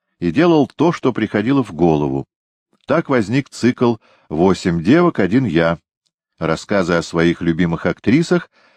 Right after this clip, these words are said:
с которыми довелось трудиться в разных фильмах. Потом появилась программа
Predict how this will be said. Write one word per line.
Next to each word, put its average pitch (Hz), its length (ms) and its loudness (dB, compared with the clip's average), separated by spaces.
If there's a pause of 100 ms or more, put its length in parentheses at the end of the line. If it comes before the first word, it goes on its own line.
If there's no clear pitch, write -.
(100)
с - 100 -18
которыми 147 480 0
довелось 95 460 0
трудиться 101 680 -2 (260)
в 71 100 -6
разных 76 380 -4
фильмах. 65 520 -10 (1900)
Потом 175 300 2
появилась 165 480 6
программа 143 580 0